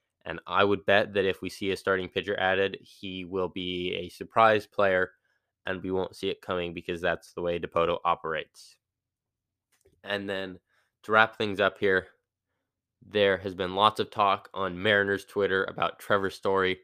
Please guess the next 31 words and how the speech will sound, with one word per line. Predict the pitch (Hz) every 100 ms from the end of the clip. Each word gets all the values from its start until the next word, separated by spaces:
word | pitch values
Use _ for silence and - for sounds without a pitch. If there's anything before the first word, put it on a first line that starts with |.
| _ _ _ _ -
being | 95 95
linked | 95 -
to | 98
the | 92
Mariners, | 90 90 90 90 87 -
and | 90
if | 90 -
he | 95
wants | 92 95 -
to | 92
play | 104
shortstop, | 92 101 95 - 95 92 90 - _ _ _ _ -
doesn't | 90 90 92
want | 90 90
to | 85
change | 90 87 -
positions, | 90 87 - 87 87 85
how | -
much | 98 95 -
money | 95 90
does | 90 85
he | 87
want? | 82 85 85 - _ _ _ _ _ _ _ _ _ _
Today | - 107 110 113
there | 110
was | 107
a | 98
tweet | - 107 104 - _ _ _
from | 107 98 98 95 -
Jon | 98 101 95
Heyman | 98 95 95 95